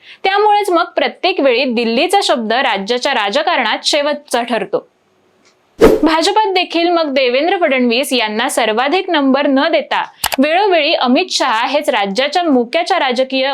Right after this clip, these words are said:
परिस्थितीत एंट्री करत असतात. त्यातच आता बाळासाहेब ठाकरेंसारखा वरचढ मित्र पक्षात नसल्याने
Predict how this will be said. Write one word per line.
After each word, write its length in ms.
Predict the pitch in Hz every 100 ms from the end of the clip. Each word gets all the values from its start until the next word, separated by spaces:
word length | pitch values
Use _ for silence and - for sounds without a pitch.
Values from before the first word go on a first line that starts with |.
| 269
परिस्थितीत 720 | 254 359 403 339 - 254 - -
एंट्री 300 | 294 294 320
करत 260 | 247 208 202
असतात. 260 | 196 196 - _ - - -
त्यातच 320 | 320 330 403
आता 220 | 403 370
बाळासाहेब 560 | 349 277 262 294 330 359 320
ठाकरेंसारखा 760 | 269 254 269 277 254 233 262
वरचढ 460 | 247 226 220 294 339
मित्र 300 | 302 - 269
पक्षात 360 | 254 247 254 247 _ -
नसल्याने 560 | 240 247 339 370 226